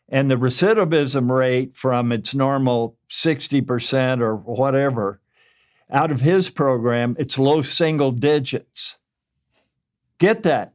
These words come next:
low single digits. So these are the kind of reforms that, that really, uh, excite us. This, this isn't just a minor, "Okay, we got slightly better." We transformed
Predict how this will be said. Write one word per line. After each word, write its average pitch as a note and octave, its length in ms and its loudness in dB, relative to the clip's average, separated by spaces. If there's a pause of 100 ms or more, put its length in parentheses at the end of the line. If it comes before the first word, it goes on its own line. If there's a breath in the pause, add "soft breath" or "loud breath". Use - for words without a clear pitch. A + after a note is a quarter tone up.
(120)
low F#3 420 4
single E3+ 640 2
digits. C3+ 840 -2 (560 soft breath)
So C#3 240 2
these F#3+ 400 2
are G3 100 2
the D3 160 0
kind D3 380 -2
of B2 120 0
reforms A#2+ 960 0
that, B2 320 0 (180)
that B2+ 300 0
really, C3+ 520 2 (600 loud breath)
uh, A2+ 280 -2
excite C#3+ 460 0
us. C3 540 -4 (560)
This, G3 220 2
this F#3+ 360 2
isn't D#3 360 0
just C#3 320 0
a A#2+ 60 -2
minor, C3+ 640 0
"Okay, C#3 300 0
we B2+ 180 0
got B2+ 240 -2
slightly C3+ 480 -2
better." C3 520 -2 (260 soft breath)
We C3+ 140 4
transformed D#3 1200 0